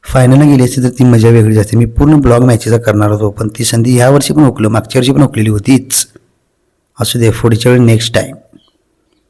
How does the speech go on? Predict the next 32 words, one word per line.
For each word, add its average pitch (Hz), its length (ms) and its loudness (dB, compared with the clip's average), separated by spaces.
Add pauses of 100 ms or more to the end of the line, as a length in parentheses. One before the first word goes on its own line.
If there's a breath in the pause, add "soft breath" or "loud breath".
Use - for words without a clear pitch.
(1600)
असू 135 280 -4
दे, 151 260 0
कसं 143 320 -2
आहे, 135 260 2 (100)
तंदुरुस्ती 135 440 2
राहत्या 120 680 0
खेळल्यामुळे. 110 680 0
क्रिकेट, 110 600 -2
फुटबॉल, 107 520 0
हॉकी, 104 440 -2
जे 113 160 0
काय 123 180 0
तुम्ही 120 260 -2
खेळ 113 220 0
खेळाल, 101 300 -2 (1300 soft breath)
कुठलाही 156 380 -2
खेळ 135 100 2
असू 104 180 0
देत 104 180 -2
किंवा 110 180 0
पोहणे, 110 600 2 (180)
जे 139 120 2
काही 165 160 2
व्यायाम 127 240 2
कराल 113 220 2
तुम्ही, 107 220 -2
हे 107 60 2
बघा, 101 120 0
ह्यो 107 120 0
मागं 110 300 0
मारलेला 110 400 0
आणि 107 400 -4